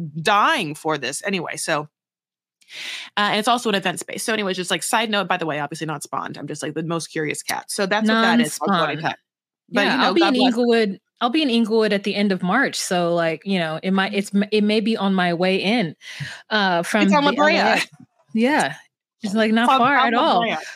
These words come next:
Speaker 2: I'm like,
Speaker 1: No, I
Speaker 2: "Maybe I
Speaker 1: know it.
Speaker 2: shouldn't rent a car. Maybe I should just get an Uber to drop me off there with my luggage."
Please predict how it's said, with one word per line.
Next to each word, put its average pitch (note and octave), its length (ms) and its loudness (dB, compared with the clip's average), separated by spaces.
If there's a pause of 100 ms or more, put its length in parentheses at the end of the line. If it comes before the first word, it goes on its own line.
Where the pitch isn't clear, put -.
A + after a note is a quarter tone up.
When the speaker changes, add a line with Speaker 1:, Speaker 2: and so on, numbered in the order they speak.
Speaker 2:
I'm A#3 120 2
like, B3 100 4
Speaker 1:
No, B3+ 140 4
I A#3+ 40 4
Speaker 2:
"Maybe C#4+ 120 2
I C#4+ 60 4
Speaker 1:
know A#3 40 0
it. A3+ 60 0
Speaker 2:
shouldn't C#4+ 240 2
rent C4 100 2
a B3+ 60 0
car. C4+ 320 0
Maybe G3+ 180 0
I G#3+ 60 2
should G#3+ 140 -6
just G#3+ 140 -6
get G#3+ 120 0
an G#3 80 2
Uber A3+ 160 0
to F#3+ 100 2
drop F#3+ 320 0
me F#3+ 140 2
off G#3 320 0
there D#3 200 -2
with E3+ 160 -6
my E3+ 120 -4
luggage." F3 560 -2